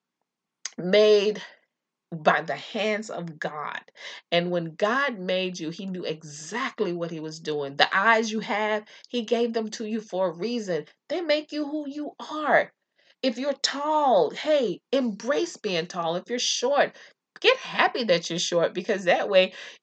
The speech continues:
you don't have to worry about bumping your head <laughs> on, on a do-, low-hanging door. So, but I'm just being silly, but you know what I mean.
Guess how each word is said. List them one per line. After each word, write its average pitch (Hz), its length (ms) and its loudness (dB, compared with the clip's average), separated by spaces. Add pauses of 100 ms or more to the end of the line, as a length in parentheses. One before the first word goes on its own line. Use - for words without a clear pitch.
you 359 140 6
don't 453 160 2
have 370 160 0
to 226 100 0
worry 226 200 8
about 208 220 4
bumping 190 260 6
your 196 120 4
head 208 260 4
<laughs> - 0 -
on, 180 160 6 (200)
on 196 160 10
a 185 80 6
do-, 175 280 0
low-hanging 190 840 10
door. 175 440 6 (380)
So, 180 240 8
but 175 140 6
I'm 185 160 6
just 254 260 -6
being 180 240 0
silly, 170 380 -2
but 156 180 4
you 196 160 -4
know 196 160 4
what 185 140 0
I 170 140 4
mean. 160 420 -4